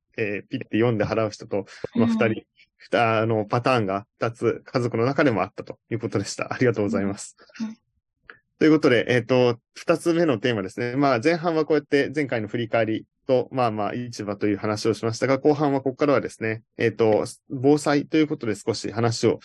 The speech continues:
Speaker 1: していきたいと思います。あの、いろんな場所で、あの、地震が起こったりとか、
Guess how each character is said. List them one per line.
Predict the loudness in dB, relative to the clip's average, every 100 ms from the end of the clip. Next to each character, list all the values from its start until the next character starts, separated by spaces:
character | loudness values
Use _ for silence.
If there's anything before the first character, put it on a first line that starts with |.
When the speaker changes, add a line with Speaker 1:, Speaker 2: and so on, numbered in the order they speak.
| -20
Speaker 1:
し | -8 0
て | 0
い |
き | 2
た | 0
い | 2
と | 0 -4 _ _
思 | -2 0
い |
ま | 0 -4
す。 | -10 _ _ _
あ | -2
の、 | 2 2
い | 4
ろ | 4
ん |
な | 4
場 | 4
所 | 4 4
で、 | 2 0 _ -8
あ | -4
の、 | -2
地 | -2 0
震 | 2
が | 4
起 | 4
こ | 2
っ | 2
た | 0
り | -2
と | -8
か、 | -10